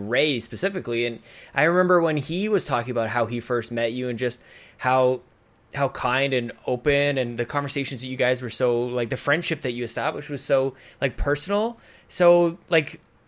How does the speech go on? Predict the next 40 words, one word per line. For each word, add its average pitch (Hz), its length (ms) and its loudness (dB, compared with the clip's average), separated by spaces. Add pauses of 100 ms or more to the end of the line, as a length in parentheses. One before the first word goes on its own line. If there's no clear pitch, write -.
(100)
be 185 220 6
like 175 180 4
your 147 80 0
mother 147 340 4
is, 127 320 -2
I 131 100 0
think, 127 200 -4
even 123 240 -2
more 127 300 0
than 107 200 -2
just, 107 400 -4 (160)
like, 110 180 -6
the 104 80 -4
harshness. 131 520 -2
It 113 80 -8
speaks - 320 -10
to, 131 140 -2
like, 113 160 -2
the 120 100 -6
entire, 107 500 -4 (220)
the 123 80 -8
entirety 110 320 -2
of 101 60 -6
the 104 80 -6
character. 95 480 -4
So 104 120 -10
I'm 110 100 -8
just 113 140 -12
trying 104 120 -2
to 87 60 -8
back 90 240 -6
you 92 60 -6
out 90 100 -6
of 87 80 -8
that 82 140 -8
one, 90 200 -14
Lee, - 160 -14
a - 40 -12
little - 200 -12
bit. - 180 -10